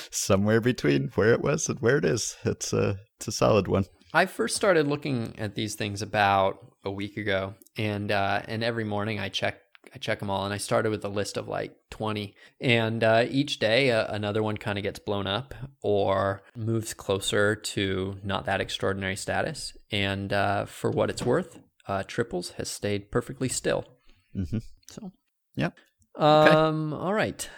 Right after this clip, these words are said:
Speaker 2: So the second one is, you mentioned it, but I'm gonna expand it. It's not just walks per game. There are a lot more walks this year, a lot more walks this year than there were last year, from about
Speaker 1: Mm-hmm.
Speaker 2: three point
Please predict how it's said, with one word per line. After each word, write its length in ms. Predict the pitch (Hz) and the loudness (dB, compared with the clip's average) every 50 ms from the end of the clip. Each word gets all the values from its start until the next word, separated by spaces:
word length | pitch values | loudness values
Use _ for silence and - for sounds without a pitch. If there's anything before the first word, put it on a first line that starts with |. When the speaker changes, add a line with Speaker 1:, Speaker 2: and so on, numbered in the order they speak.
| - - - | -18 -14 -8
Speaker 2:
So 560 | - 131 - - - 143 143 139 139 139 139 139 | -4 -4 -2 2 6 6 8 8 8 6 4 0
the 120 | 131 135 | -2 -2
second 380 | 131 - - 170 180 - 160 - | -2 0 0 0 0 -2 -4 -2
one 340 | - 107 90 80 - - 113 - - - - - - _ | -2 -4 -4 -4 -6 -10 -12 -14 -16 -20 -20 -20 -12 _
is, 640 | - 113 107 104 104 104 101 104 104 104 107 - - - - | -2 0 2 2 2 2 0 0 -2 -2 -4 -6 -8 -10 -10
you 240 | - 123 127 139 156 | -4 0 2 2 2
mentioned 400 | 156 139 123 120 - - 151 156 | 2 2 0 0 -2 -4 -4 -4
it, 220 | 170 - - - - _ _ _ _ | -4 -6 -6 -12 -20 _ _ _ _
but 320 | - 107 107 110 104 - - | 4 4 6 4 4 0 -4
I'm 240 | - 113 123 135 143 | -6 -4 -4 -2 0
gonna 140 | 143 135 123 | 0 0 0
expand 520 | 101 101 - - - - 117 117 117 107 95 | 0 -2 -4 -8 -4 -4 -2 -2 -2 -2 -4
it. 120 | 87 - - | -6 -6 -6
It's 180 | 107 101 - - | -6 -6 -4 -2
not 180 | 127 131 - 123 | -2 -2 -2 -2
just 260 | - 127 117 - - | -2 -2 -2 -2 -6
walks 680 | 92 92 92 104 104 104 110 - - - - - - - - _ _ _ _ _ | -8 -2 0 4 4 4 2 0 -6 -8 -6 -6 -6 -8 -12 _ _ _ _ _
per 120 | - - 110 | -4 -2 0
game. 460 | 101 98 95 117 165 247 254 175 143 | 0 0 0 0 0 -2 -6 -4 0
There 260 | 117 113 110 - - | 2 2 2 4 6
are 500 | 131 131 160 180 175 156 139 139 143 - - - - - | 8 10 12 12 12 12 12 10 8 4 -4 -16 -10 -2
a 100 | - 117 | 2 4
lot 220 | 117 123 123 127 135 | 8 8 8 8 6
more 160 | 123 120 120 117 | 4 4 4 6
walks 320 | 113 117 117 117 - - | 8 8 6 6 4 -2
this 260 | - - 117 - - | -4 -2 -2 -2 0
year, 320 | 120 107 107 110 123 139 135 - | 0 2 2 2 0 0 0 0
a 80 | 110 | 4
lot 300 | 113 127 160 208 185 - | 10 12 12 12 12 10
more 180 | 117 104 98 95 | 4 0 0 0
walks 460 | 95 98 - - - - - - - | 0 0 -2 -2 -6 -10 -14 -14 -6
this 220 | - 110 104 - - | -4 -4 -4 -2 0
year 160 | 107 104 101 | 0 0 0
than 120 | 101 101 | 0 0
there 140 | 98 98 95 | 0 0 0
were 140 | 98 98 98 | 0 0 2
last 340 | 95 92 95 92 - - - | 4 4 4 4 2 -4 -4
year, 260 | 101 98 101 107 110 - | -2 -2 -2 -2 -4 -6
from 180 | - - 110 | -6 -4 -2
about 280 | 104 101 107 101 101 104 | 0 4 6 6 6 6
Speaker 1:
Mm-hmm. 80 | 107 107 | 4 2
Speaker 2:
three 340 | - - - 123 123 123 120 | -2 -4 -2 0 2 2 2
point 400 | - - - 120 113 110 - | 0 0 0 0 0 0 -2